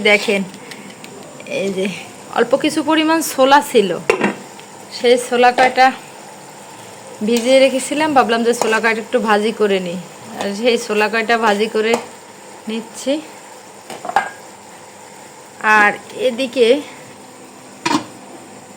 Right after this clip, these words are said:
অল্প কটা চটপটির ডাল ছিল, সে কয়টা সিদ্ধ, মানে ভিজিয়ে রেখেছিলাম, আর একটু পোকা পোকা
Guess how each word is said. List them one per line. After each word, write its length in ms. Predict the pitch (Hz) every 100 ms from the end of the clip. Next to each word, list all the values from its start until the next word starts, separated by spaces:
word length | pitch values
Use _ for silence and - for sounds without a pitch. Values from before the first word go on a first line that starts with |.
| - - - - - - - - - - - 254
অল্প 140 | 262 285
কটা 180 | 302 294
চটপটির 460 | 277 269 285 277 220
ডাল 160 | 208 196 185
ছিল, 120 | 208 202
সে 80 | - 262
কয়টা 200 | 254 262 262
সিদ্ধ, 200 | 262 214 202 226 220
মানে 180 | 220 220 214 196 202
ভিজিয়ে 280 | 233 277 285
রেখেছিলাম, 480 | 262 233 - 214 196 262 - - - - - - - -
আর 60 | -
একটু 120 | 262 294
পোকা 180 | 269 269 269
পোকা 160 | 294